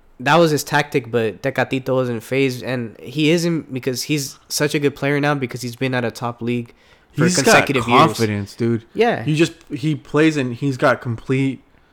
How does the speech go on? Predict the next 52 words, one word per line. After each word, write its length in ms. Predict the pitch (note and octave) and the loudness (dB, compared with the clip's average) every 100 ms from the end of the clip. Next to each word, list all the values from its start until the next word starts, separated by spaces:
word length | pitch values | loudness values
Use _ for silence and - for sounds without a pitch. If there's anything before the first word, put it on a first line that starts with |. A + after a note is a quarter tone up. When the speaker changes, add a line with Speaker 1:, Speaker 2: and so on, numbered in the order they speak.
| _ _ | _ _
Speaker 1:
Ah. 160 | - - | -8 0
Speaker 2:
dominion 440 | B2 C3+ C3+ A#2 | 4 4 4 2
of, 440 | A2+ G#2 A2 G2+ A#2 | 0 0 -2 -2 -4
of 180 | A2+ A2 | -4 -4
the 60 | G2+ | -4
ball. 420 | G#2+ G#2+ G2 - | 0 2 2 -2
Speaker 1:
That's 180 | - D#3 | -4 0
a 40 | G#3 | -2
player 240 | - F3 | 2 2
I'd 160 | E3 C3 | 4 2
love 220 | C3 C#3+ | 0 0
to 120 | - | -2
interview 540 | A#2 C#3 D3 D3 C#3+ C3 | -4 -2 0 0 0 0
and, 220 | A#2+ A2 | -2 -6
and 160 | A#2 | -6
just 240 | B2+ B2+ B2 | -4 -4 -2
get 160 | C3+ | -2
the 100 | C#3+ | -2
perspective 640 | B2 A#2+ - B2+ B2 C3+ B2 | -6 -8 -4 -4 -4 -4 -4
on 140 | A2+ | -4
how 240 | G#2 B2 B2 | 0 0 0
Portuguese 520 | C3+ A#2+ B2 B2 A#2+ | -4 -6 -4 -6 -6
football 380 | - A#2+ B2 A#2 | -4 -4 -2 -4
has 160 | A2 | -4
affected 440 | A2 - A2+ A2+ A2 | -8 -8 -8 -6 -8
his 180 | A#2 A2 | -8 -6
game, 300 | A#2 B2 A#2 | -4 -2 -4
because 380 | A#2 A#2 - - _ _ - | -4 -4 -4 -14 _ _ -8
you 120 | C3+ | -2
can't 220 | F3 D#3 | -2 0
tell 180 | D#3+ D#3 | -2 0
me 100 | D3 | 0
that 100 | A#2+ | 0
he 80 | B2+ | 0
doesn't 280 | C#3 B2+ B2 | 0 0 0
have 220 | B2+ B2 | 0 0
a, 100 | G#2+ | -2
a 40 | A2+ | -4
different 360 | B2 B2+ A2+ | -4 -6 -6
sauce 340 | - A2+ B2 A2+ | -2 -2 -2 -6
now. 300 | A2 A2 - - _ | -8 -10 -14 -20 _
He, 200 | - F#3 | -2 0
he 80 | F3 | 2
was 120 | A#3+ | 4
always 220 | G#3+ G3 C#3+ | 6 6 4
Speaker 2:
He 80 | |
Speaker 1:
good, 120 | G3 C#3 | 4 6
Speaker 2:
was, 40 | |
he 80 | G3+ | 6
was 120 | F3+ | 6
Speaker 1:
but 80 | D3 | 6
Speaker 2:
always 440 | D#3+ C#3+ A2+ A#2 | 6 6 2 -4